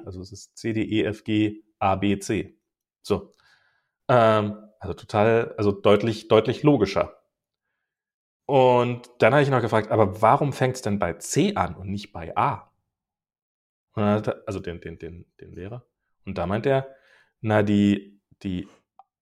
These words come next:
die Grundtonart, sozusagen A-Moll, fängt bei A an. Und das ist A, B, C, D, E, F, G. Ähm,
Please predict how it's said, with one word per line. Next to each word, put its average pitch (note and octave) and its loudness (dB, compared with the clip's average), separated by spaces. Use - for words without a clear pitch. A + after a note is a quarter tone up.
die G#2+ -16
Grundtonart, A#2 0
sozusagen G2+ -2
A-Moll, F#2+ 0
fängt F#3+ -4
bei A#2+ 4
A D3 2
an. - -10
Und F#2+ -16
das F2+ -16
ist - -20
A, G2 -8
B, C3 0
C, B2+ 0
D, B2+ -4
E, A2 -2
F, A2 -4
G. - -12
Ähm, G#2 2